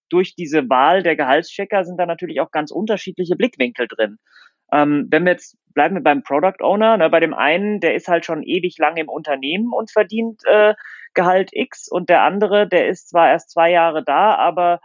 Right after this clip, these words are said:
hat super viel Berufserfahrung aus einem anderen Job, verdient Gehalt Y und, äh, ob diese beiden Werte dann irgendwie sinnvoll zusammenpassen oder, oder gerecht oder fair sind,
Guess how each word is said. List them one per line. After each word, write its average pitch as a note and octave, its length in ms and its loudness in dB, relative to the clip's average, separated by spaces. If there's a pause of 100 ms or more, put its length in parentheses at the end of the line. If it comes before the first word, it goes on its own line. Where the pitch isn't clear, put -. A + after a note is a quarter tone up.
(260)
hat F3 280 -4
super F#3 360 -6
viel F#3+ 220 -8
Berufserfahrung F#3 800 0
aus D#3 160 -2
einem C#3+ 100 -4
anderen G#3 400 0
Job, A#3 320 -2
verdient F3+ 340 -6
Gehalt D#3 320 2
Y B3 560 -2 (320)
und, F#3 360 0
äh, D#3 220 4 (640)
ob - 260 -2
diese B3+ 280 -4
beiden F#3+ 380 2
Werte G#3 300 2
dann F3 160 0
irgendwie F3+ 380 -4
sinnvoll G3 440 0
zusammenpassen F3+ 960 0
oder, D3+ 400 4
oder D3 180 2
gerecht D3+ 440 -2
oder C#3 180 0
fair G#3 340 2
sind, D#3 340 -2